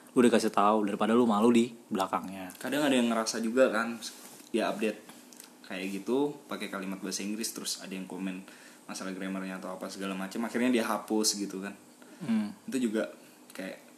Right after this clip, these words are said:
Speaker 2: apa ya,
Speaker 1: Bully itu,
Speaker 2: I-,
Speaker 1: bully.
Speaker 2: itu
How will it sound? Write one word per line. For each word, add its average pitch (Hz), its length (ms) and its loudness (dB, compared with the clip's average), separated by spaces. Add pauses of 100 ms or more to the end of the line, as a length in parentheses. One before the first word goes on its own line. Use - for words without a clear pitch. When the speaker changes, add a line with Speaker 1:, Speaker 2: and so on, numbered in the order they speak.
(140)
Speaker 2:
apa 123 220 -10
ya, 101 140 -8 (640)
Speaker 1:
Bully 147 560 12
itu, 117 160 6
Speaker 2:
I-, - 20 2
Speaker 1:
bully. 120 340 8 (280)
Speaker 2:
itu 139 160 0